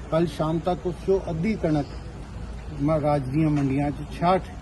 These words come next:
ਲੱਖ ਐਮ ਟੀ ਆ ਚੁੱਕੀ ਹੈ। ਤੇ ਮੈਨੂੰ ਇਹ ਦੱਸਦੇ ਹੋਏ ਖੁਸ਼ੀ ਹੁੰਦੀ ਹੈ ਕਿ ਉਸ ਚੋਂ ਇਕਾਨਵੇਂ ਲੱਖ ਐਮ ਟੀ, ਅ, ਇਕਾਨਵੇਂ ਪ੍ਰਤੀਸ਼ਤ, ਅ,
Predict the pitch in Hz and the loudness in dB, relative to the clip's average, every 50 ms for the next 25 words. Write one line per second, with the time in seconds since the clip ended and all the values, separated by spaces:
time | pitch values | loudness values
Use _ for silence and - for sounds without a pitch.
0 | - - - - - - - - - - 139 143 156 151 - - 156 143 143 135 | -12 -12 -12 -12 -12 -12 -10 -10 -10 -6 -4 -2 -2 -2 -2 -4 -4 -4 -4 -2
1 | - 175 175 185 170 156 151 - - 156 - - 123 113 104 98 95 - - - | -2 0 0 2 2 0 0 0 -4 -6 -6 -6 -8 -8 -8 -10 -10 -10 -10 -12
2 | - - - - - - - - - - - 156 156 156 156 156 156 156 156 165 | -12 -10 -10 -12 -12 -10 -12 -12 -8 -2 0 2 4 4 4 4 4 4 2 0
3 | 175 - - 139 151 160 165 170 170 147 160 156 147 127 139 170 170 170 175 170 | -2 -4 -4 -2 0 2 2 2 2 2 2 0 -2 0 0 0 0 0 0 -2
4 | - - 143 - 170 170 170 165 160 156 175 202 - 220 - - 190 180 - - | -2 -6 -6 -4 -4 -2 -2 -2 -2 -2 -2 -2 -2 -4 -2 -2 -2 -2 -2 -4
5 | - 202 - - - 170 175 185 202 214 214 208 190 170 160 156 - - - - | -6 -6 -4 -2 0 2 2 2 0 0 0 4 4 4 4 4 2 -4 -10 -8
6 | - 156 156 156 147 165 165 156 - - - 180 170 160 156 143 156 180 196 214 | -4 -2 -2 0 0 -2 -2 -4 -6 -6 -6 -4 -2 -2 -2 0 0 0 2 2
7 | 214 220 214 - - 175 143 135 151 143 - - | 0 -2 -2 -2 -4 -4 -2 -2 -4 -4 -4 -6